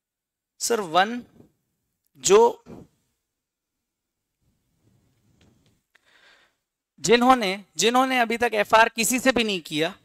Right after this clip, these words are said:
और वो नवंबर ट्वेंटी फ़ोर में बैठने वाले हैं, ज़ीरो से उनका कोई बिल्कुल ज़ीरो नॉलेज है, वो भी इस रिवीजन को देख सकते हैं। मैं उसके लिए इतना गारंटी करता हूं कि दोस्तों,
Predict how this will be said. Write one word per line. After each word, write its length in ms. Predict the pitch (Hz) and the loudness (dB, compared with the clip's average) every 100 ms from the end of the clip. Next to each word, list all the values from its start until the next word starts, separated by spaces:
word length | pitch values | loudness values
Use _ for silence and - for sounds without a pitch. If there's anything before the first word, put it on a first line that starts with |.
| _ _ | _ _
और 160 | - 214 | 4 6
वो 160 | 220 254 | 8 8
नवंबर 380 | 233 220 233 | 8 6 4
ट्वेंटी 300 | 233 220 208 226 | 2 0 -4 0
फ़ोर 280 | 214 214 | 6 6
में 140 | 208 214 | 6 0
बैठने 340 | 185 175 190 | 0 -2 -2
वाले 260 | 185 170 175 | 0 0 -2
हैं, 120 | 202 | -4
ज़ीरो 400 | 175 170 202 214 | -4 -2 4 6
से 100 | 214 | 6
उनका 220 | 214 196 | 0 -2
कोई 280 | 208 214 220 | 2 4 4
बिल्कुल 320 | 202 202 240 | 2 -2 -2
ज़ीरो 300 | 202 208 233 | -2 0 2
नॉलेज 420 | 226 180 175 180 202 | 4 2 2 -2 -4
है, 100 | 220 - - - - | -6 -12 -20 -16 0
वो 160 | 202 | 4
भी 160 | 262 269 | 6 4
इस 120 | 254 | 0
रिवीजन 340 | 208 208 208 208 | -2 -2 -4 0
को 120 | 208 | 0
देख 180 | 185 170 | 0 -2
सकते 360 | 190 - 208 | -4 -4 -6
हैं। 140 | 202 214 | -6 -4
मैं 220 | 196 214 | -2 0
उसके 360 | 208 - 220 | 0 -2 -4
लिए 160 | 208 214 | -8 -8
इतना 480 | - 220 - 233 233 | -8 -10 -6 -2 -2
गारंटी 440 | 196 185 190 190 | -2 -4 -4 -6
करता 320 | 190 170 - | -6 -8 -4
हूं 80 | 190 | -6
कि 140 | 185 190 | -6 -4
दोस्तों, 440 | 175 170 208 214 | -4 -2 -2 -4